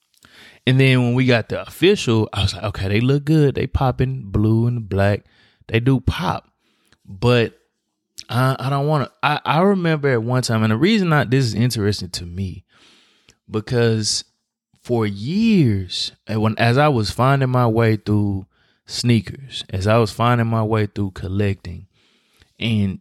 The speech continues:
just seeing what my style is and what I'm into, the Royal Jordan one was my favorite Jordan one of all time. Like, that was my favorite Jordan one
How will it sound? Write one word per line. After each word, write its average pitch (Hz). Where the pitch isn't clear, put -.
just 117
seeing 127
what 110
my 113
style 110
is 101
and 92
what 104
I'm 101
into, 117
the 101
Royal 165
Jordan 117
one 95
was 95
my 85
favorite 107
Jordan 101
one 95
of 95
all 95
time. 78
Like, 95
that 117
was 131
my 95
favorite 120
Jordan 117
one 113